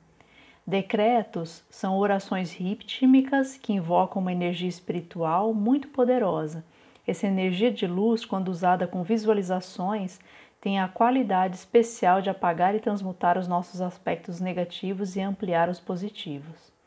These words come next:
Chakras são centros espirituais que governam o fluxo de energia e representam os diversos níveis de consciência do ser.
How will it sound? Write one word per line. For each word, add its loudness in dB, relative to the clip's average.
Chakras 0
são -6
centros -2
espirituais 0
que -8
governam 0
o -4
fluxo -2
de -2
energia 0
e 0
representam -2
os -4
diversos 0
níveis -2
de -6
consciência -6
do -6
ser. -10